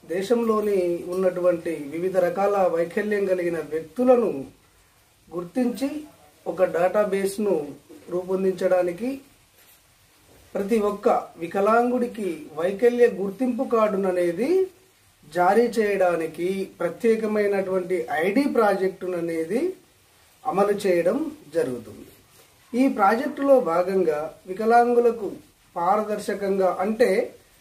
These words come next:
న్యాయంగా, ఎలాంటి అడ్డంకులు లేకుండా, ఇబ్బందులు కలగకుండా ప్రభుత్వ సంక్షేమ పథకాలు, అంటే ఫలాలు చేకూరాలని,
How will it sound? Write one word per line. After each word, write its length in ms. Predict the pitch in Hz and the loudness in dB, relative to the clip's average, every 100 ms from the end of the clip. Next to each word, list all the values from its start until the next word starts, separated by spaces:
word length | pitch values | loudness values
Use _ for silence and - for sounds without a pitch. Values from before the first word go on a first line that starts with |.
| _ _ - | _ _ -8
న్యాయంగా, 840 | 151 160 196 220 226 214 214 - - 165 | -4 0 2 2 2 2 2 -2 -8 -4
ఎలాంటి 540 | 165 190 214 220 226 | 2 2 2 0 2
అడ్డంకులు 480 | 175 170 196 196 202 | 2 2 -2 -2 -2
లేకుండా, 680 | 196 190 196 190 190 190 185 - - | -2 -2 -2 0 2 0 -2 -12 -14
ఇబ్బందులు 580 | 175 160 208 254 269 269 | -12 0 6 6 6 2
కలగకుండా 840 | - 190 214 240 247 262 208 - - _ _ _ _ _ - | 2 0 4 4 4 2 2 0 -8 _ _ _ _ _ -2
ప్రభుత్వ 460 | 185 247 - 269 | 0 0 2 2
సంక్షేమ 640 | 240 196 196 220 214 196 175 - _ _ _ _ _ _ 160 | 2 -2 0 0 0 0 -2 -8 _ _ _ _ _ _ -4
పథకాలు, 600 | 165 196 208 202 196 - | -2 0 2 4 2 -2
అంటే 200 | 180 220 | -4 -4
ఫలాలు 560 | 208 185 202 214 190 143 - - _ _ _ _ _ _ _ - | 0 2 4 4 0 -6 -14 -20 _ _ _ _ _ _ _ -2
చేకూరాలని, 840 | 202 202 233 233 226 220 254 370 | 0 2 6 6 6 2 0 -2